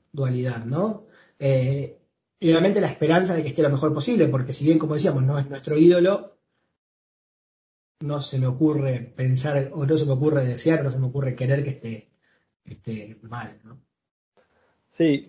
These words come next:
Speaker 2: yo estuve todo atento, por así decirlo, durante todo el, la documental,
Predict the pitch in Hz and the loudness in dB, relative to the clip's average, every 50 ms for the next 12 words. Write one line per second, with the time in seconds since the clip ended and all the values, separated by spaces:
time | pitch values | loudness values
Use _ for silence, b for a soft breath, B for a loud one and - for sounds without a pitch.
0 | 139 - - 165 170 - 180 170 160 143 139 156 156 151 151 143 131 123 120 117 | -12 -6 -4 -4 -2 0 2 4 4 4 6 6 6 8 8 6 6 4 2 0
1 | 117 - - 107 113 - - 156 139 123 117 110 113 110 107 - 113 113 110 - | -2 -6 -8 -8 -6 0 2 2 2 2 0 0 -2 -2 -2 0 -2 -2 -2 -4
2 | - 117 110 - - 131 131 127 117 110 107 107 101 107 104 - 120 123 120 117 | -6 -10 -8 -4 -2 0 2 4 2 2 2 -2 -6 -8 -2 2 2 4 4 2
3 | 110 107 101 98 92 - 104 104 104 104 110 107 110 107 110 117 127 135 147 143 | 0 -4 -6 -8 -10 -12 -8 -6 -6 -6 -4 -6 -8 -6 -2 2 2 2 2 0